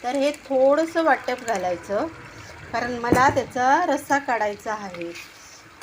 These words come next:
पातळ जो रस्सा असतो तो काढायचा आहे. त्याच्यामुळे मी हे थोडंसं अगोदर वाटप घालते आणि, अ, फुल गॅस करून मी आता ते, अ,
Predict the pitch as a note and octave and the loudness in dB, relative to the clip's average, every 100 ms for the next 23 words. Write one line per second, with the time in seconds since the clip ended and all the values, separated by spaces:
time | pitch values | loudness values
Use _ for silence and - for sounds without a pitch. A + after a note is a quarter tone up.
0 | - A3 G#3+ - A3+ A3+ B3 C4 A#3+ - | -2 -2 -2 -4 -8 -6 -4 -4 -4 -8
1 | G#3+ G#3 - - B3 G4 - - _ _ | -8 -8 -12 -8 -8 -8 -12 -20 _ _
2 | - B3+ A#3+ G#3 F#3+ G3 - F#3+ E3 D#3+ | -8 -4 -2 -2 -2 -6 -10 -10 -8 -12
3 | F3+ F#3+ A3 A3 A3+ A3+ A3+ A3+ A#3 D4+ | -12 -12 -12 -10 -10 -10 -12 -12 -8 -8
4 | - - _ _ - - A#3 B3 C4 C4+ | -10 -20 _ _ -16 -10 -6 -2 -2 -2
5 | C4+ C4 A#3 A3+ A#3 A#3 A3 G3+ G3+ G3+ | -2 -2 -4 -8 -10 -10 -6 -4 -6 -8
6 | - - F3+ - A3 E4 - _ _ _ | -6 -6 -6 -8 -8 -8 -12 _ _ _
7 | _ _ _ - - G3+ G3+ A3+ F4 - | _ _ _ -16 -10 -8 -8 -6 -8 -10
8 | _ _ _ _ _ _ _ _ _ _ | _ _ _ _ _ _ _ _ _ _
9 | _ - G#3+ - D#4+ E4+ E4+ C4+ A#3+ C4 | _ -16 -16 -6 -4 -2 -2 0 -2 -4
10 | - A#3 A#3 D#4 A4+ - _ _ A3 B3 | -10 -8 -4 -4 -6 -14 _ _ -12 -6
11 | A#3 A3 A#3 A3+ B3 E4+ G4+ - - - | -4 -4 -6 -2 -2 -2 -4 -18 -20 -20
12 | - - - G#3+ G#3+ G#3+ G#3+ | -20 -18 -8 -4 0 0 0